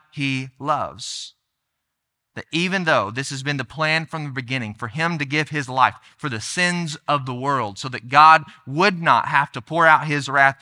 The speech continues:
on us, it's still painful. Play this out in your mind,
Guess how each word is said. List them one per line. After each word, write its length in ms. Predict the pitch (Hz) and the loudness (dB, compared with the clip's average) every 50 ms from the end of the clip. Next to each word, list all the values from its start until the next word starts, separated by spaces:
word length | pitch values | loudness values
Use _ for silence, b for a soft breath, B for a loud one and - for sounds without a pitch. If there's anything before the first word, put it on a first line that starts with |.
| B 214 B B | B -20 B B
on 480 | - 156 160 160 160 156 156 156 156 147 B B B B B | -4 -2 2 2 2 2 2 0 -2 -8 B B B B B
us, 480 | 156 160 147 123 113 - - - - - _ _ _ _ _ _ _ _ _ _ _ _ _ _ _ _ | 4 6 6 6 4 0 -8 -16 -20 -20 _ _ _ _ _ _ _ _ _ _ _ _ _ _ _ _
it's 120 | - - - | -16 -14 -12
still 220 | - - 175 175 | -10 -8 -8 -8
painful. 440 | - - 196 196 170 143 - - - _ _ _ _ _ _ _ _ _ _ _ _ _ _ _ _ _ _ _ _ _ _ _ _ _ _ _ | -6 -6 -6 -8 -8 -10 -14 -18 -20 _ _ _ _ _ _ _ _ _ _ _ _ _ _ _ _ _ _ _ _ _ _ _ _ _ _ _
Play 180 | - 185 190 208 | 4 4 4 4
this 240 | 190 202 190 - - - | 4 0 -2 -2 2 6
out 240 | 156 175 180 170 - | 8 10 10 8 6
in 180 | 143 147 147 139 | 2 -4 -4 -4
your 300 | 139 143 156 165 165 160 | -2 0 2 2 2 2
mind, 340 | 143 123 110 107 107 113 | 4 4 4 4 2 0